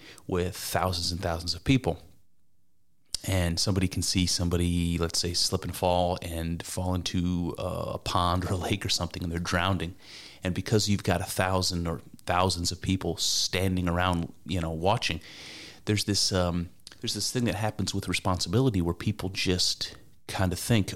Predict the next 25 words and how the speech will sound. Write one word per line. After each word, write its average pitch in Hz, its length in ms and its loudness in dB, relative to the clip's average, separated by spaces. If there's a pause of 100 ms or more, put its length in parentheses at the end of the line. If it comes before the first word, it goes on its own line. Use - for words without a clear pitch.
"Oh, 98 240 6
somebody 98 420 2
will - 120 -4
help." - 320 0 (880)
And 92 200 -2
so 95 140 2
you 98 280 4
just 95 220 2
sort 95 180 4
of - 60 -12
pass 101 260 4
the 98 120 0
responsibility 95 720 4
psychologically 95 680 4
from 87 220 2
yourself, 104 440 4
even 95 160 2
though 90 80 6
you 92 100 4
feel 95 180 2
like 90 180 2
you 92 60 2
should 85 140 -2
do 135 120 6
something, 90 400 2